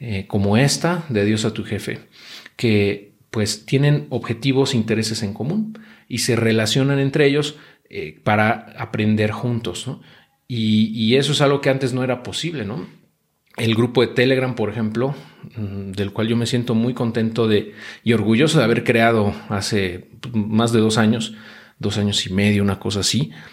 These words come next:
em, es un claro ejemplo, ¿no? De cómo, em, se ha construido una comunidad ahí, per se, que crece y evoluciona por sí misma, mm, y que todos a-,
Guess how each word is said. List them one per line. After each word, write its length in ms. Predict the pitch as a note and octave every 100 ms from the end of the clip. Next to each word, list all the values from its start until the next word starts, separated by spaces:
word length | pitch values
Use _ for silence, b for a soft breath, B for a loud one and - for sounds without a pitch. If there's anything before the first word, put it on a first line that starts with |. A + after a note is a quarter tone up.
| B B
em, 540 | - G#2+ G#2 G#2 G#2+ - G#2+
es 160 | A#2+
un 80 | B2+
claro 300 | A#2 A#2+ A2+
ejemplo, 420 | G#2+ C#3 D3+ G2+
¿no? 180 | G2 A#2+
De 120 | G#2+
cómo, 560 | - A#2+ B2+ B2 - -
em, 340 | - - G#2 -
se 160 | - B2+
ha 100 | B2
construido 440 | C3 B2+ A#2 A#2+
una 200 | B2 B2
comunidad 520 | B2 G#2 G2 G2 A#2
ahí, 260 | B2+ C3 F#3 F3 B B B B
per 180 | G#2+ G#2
se, 380 | G2 A2+ A#2+ D#3 B B B B
que 220 | - G2
crece 400 | - A#2+ C#3 -
y 80 | B2+
evoluciona 600 | A2 G2+ G2 - A2+ A#2+
por 160 | A#2 F#2+
sí 100 | -
misma, 460 | G#2+ C3 B2 A#2 B B B B
mm, 420 | - G2+ F#2+ F#2 F#2+ -
y 220 | A#2+ A2
que 140 | - A2
todos 420 | G#2+ B2+ D#3 D#3+ -
a-, 480 | - A2 G#2 - -